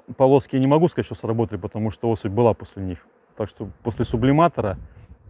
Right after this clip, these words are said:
э, клещ высыпал, ну, в пределах там десятков, то есть там н-, н-, да-, далеко не сотни. Ну, щас вот,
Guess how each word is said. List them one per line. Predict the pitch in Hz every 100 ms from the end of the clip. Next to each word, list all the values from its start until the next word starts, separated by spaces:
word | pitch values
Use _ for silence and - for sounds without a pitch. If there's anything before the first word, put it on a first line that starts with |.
| - - - _
э, | - 98 - -
клещ | - 117 107
высыпал, | - 107 - 117 123 104
ну, | 104 131 120
в |
пределах | - 113 117 110 95
там | 104 92 - _ _ _ _ _ _ - - 117
десятков, | 107 - 117 98 98 -
то | 101
есть | -
там | - 92 92
н-, | 98 101 104 107 101
н-, | 98
да-, | 110
далеко | 107 110 107 107
не | 92
сотни. | - 92 101 - - - -
Ну, | 123 139
щас | 165 151
вот, | 139